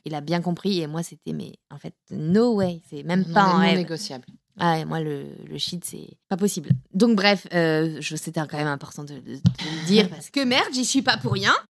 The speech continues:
Speaker 1: Bon, après, donc du coup,
Speaker 2: Donc votre relation, elle démarre.
Speaker 1: notre relation démarre,
Speaker 2: Là,
Speaker 1: machin.
Speaker 2: officiellement, tout le monde le sait et tout.
Speaker 1: Ouais.
Speaker 2: Toi, t'habites toujours chez tes parents,
Speaker 1: J'habite
Speaker 2: lui,
Speaker 1: toujours
Speaker 2: toujours
Speaker 1: chez
Speaker 2: en
Speaker 1: ma
Speaker 2: coloc.
Speaker 1: Ouais. Et en fait, euh, moi, je suis à ma, je sais plus combienième année d'études.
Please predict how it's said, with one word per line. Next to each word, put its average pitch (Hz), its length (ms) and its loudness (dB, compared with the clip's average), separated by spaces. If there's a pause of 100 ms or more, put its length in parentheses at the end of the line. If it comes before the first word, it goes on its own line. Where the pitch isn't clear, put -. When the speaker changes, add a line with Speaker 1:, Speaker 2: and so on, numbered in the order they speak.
(100)
Speaker 1:
Bon, 208 120 2
après, 214 380 2
donc 196 220 4
du 214 140 4
coup, 202 60 4
Speaker 2:
Donc 202 180 4
votre 196 220 2
relation, 208 360 0
elle 165 280 -6
démarre. 190 340 4
Speaker 1:
notre 226 140 2
relation 185 340 2
démarre, 175 380 4
Speaker 2:
Là, 214 100 6
Speaker 1:
machin. 214 320 4
Speaker 2:
officiellement, 202 800 2
tout 208 140 -2
le 196 60 2
monde 175 180 -6
le 156 100 -18
sait 202 440 -2
et - 40 -4
tout. - 120 -6
Speaker 1:
Ouais. 190 180 2 (400)
Speaker 2:
Toi, 247 100 4
t'habites 208 260 0
toujours 214 160 -2
chez 202 120 -6
tes 190 100 -10
parents, 180 320 -2
Speaker 1:
J'habite 214 240 6
Speaker 2:
lui, 226 60 2
Speaker 1:
toujours 185 160 -2
Speaker 2:
toujours 190 140 0
Speaker 1:
chez 175 40 -4
Speaker 2:
en 170 40 -6
Speaker 1:
ma 160 40 -12
Speaker 2:
coloc. 190 380 0
Speaker 1:
Ouais. 175 260 0 (240)
Et 180 160 0
en 165 100 -2
fait, 247 440 -2 (600)
euh, 160 440 -4
moi, 196 200 2
je - 40 -2
suis 196 200 -2
à 160 80 -2
ma, 160 160 -6 (260)
je - 80 -18
sais 185 80 -4
plus 185 120 -6
combienième 170 420 -4
année 156 280 -8 (120)
d'études. 202 640 -8